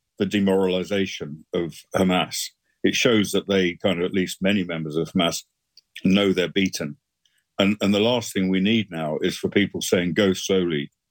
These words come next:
have a ceasefire, um, you know, don't, don't keep advancing as you are," because what that does, that gives hope to Hamas. They know the only way they can avoid their destruction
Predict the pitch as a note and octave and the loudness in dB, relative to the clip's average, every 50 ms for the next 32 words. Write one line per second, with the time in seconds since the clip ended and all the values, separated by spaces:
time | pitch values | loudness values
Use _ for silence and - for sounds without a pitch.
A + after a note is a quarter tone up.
0 | _ _ - G#2+ G#2+ G2 F#2 - - - F#2+ F#2 - - - E2 D#2+ D2+ D2 C#2+ | _ _ -2 0 0 0 -2 -4 -4 -4 -4 -4 -4 -6 -4 -2 -2 0 -2 -4
1 | C2 A#1 - _ _ _ _ _ _ _ _ _ _ _ - F#2 F2+ E2+ F#2 F#2 | -6 -8 -14 _ _ _ _ _ _ _ _ _ _ _ -4 -2 -2 -2 -2 -2
2 | - G2+ F2+ F2 E2+ E2 D#2+ G2+ G2 F#2+ F2+ - _ _ _ - G#2 G2+ F#2+ F2 | -2 0 0 0 0 2 2 2 2 2 0 -4 _ _ _ -2 0 0 0 -2
3 | - - G#2+ F#2+ E2+ - E2 D#2 F#2 F#2 E2+ - - - F2+ E2 D#2+ D#2 F2+ F2+ | -2 -4 -4 -2 -2 -2 0 0 0 0 0 -2 -2 -2 -2 -2 0 0 0 2
4 | G#2 A2 G2 E2+ D#2 D2+ F#2 F#2 - G2 F2+ F#2 A2+ A#2 - A#2+ A2 - - - | 2 2 2 0 0 -2 -4 -6 -4 -6 -4 -2 -2 -2 0 -2 -2 -2 -4 -4
5 | G2+ G#2 G2 E2 D2 - - - A2+ G#2 - - - G#2 F2 - - - - A#2 | -2 -2 0 -2 -4 -6 -6 -4 -4 -4 -4 -4 -4 -6 -6 -6 -6 -4 -2 -2
6 | A2+ - - _ _ _ _ _ _ _ _ _ _ _ _ _ _ _ _ _ | -2 -2 -6 _ _ _ _ _ _ _ _ _ _ _ _ _ _ _ _ _
7 | - - G#2 F#2+ F#2+ A2+ G#2+ F2+ - - - G#2 G2+ A2+ A#2+ A#2 G#2+ G#2+ G#2+ G#2 | -4 -2 0 0 2 0 0 -2 -2 -2 -2 0 0 2 0 0 0 0 0 0
8 | G2 G2 F#2+ F#2+ G2+ F#2+ F#2+ F2+ F2+ E2 - - F2 D#2+ D2+ - G2 G2 F2+ D#2 | 0 -2 -2 -2 0 0 0 0 -2 -4 -4 -6 -8 -6 -2 0 0 0 0 0
9 | - F2+ F2+ D#2+ D#2 D#2 - - - A2+ - - - - E2 D#2 G2 | 0 -2 -2 -2 -4 -8 -4 -2 -2 -2 -2 -4 -8 -8 -8 -8 -8